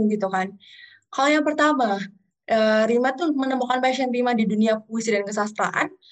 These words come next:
ada di bangku S M P, dari Rima paham itu. Nah,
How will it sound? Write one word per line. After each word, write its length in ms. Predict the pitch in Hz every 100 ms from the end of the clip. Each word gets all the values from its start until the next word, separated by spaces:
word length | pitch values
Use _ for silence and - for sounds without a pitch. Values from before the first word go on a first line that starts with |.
| - _ _ _
ada 160 | 214 226
di 400 | 226 302 311 240
bangku 400 | 214 208 214 240
S 160 | 240 233
M 240 | 214 214
P, 400 | 202 196 196 -
dari 320 | 214 208 226
Rima 240 | 220 220 220
paham 240 | 220 208
itu. 320 | 202 202 196 - - _ -
Nah, 160 | 240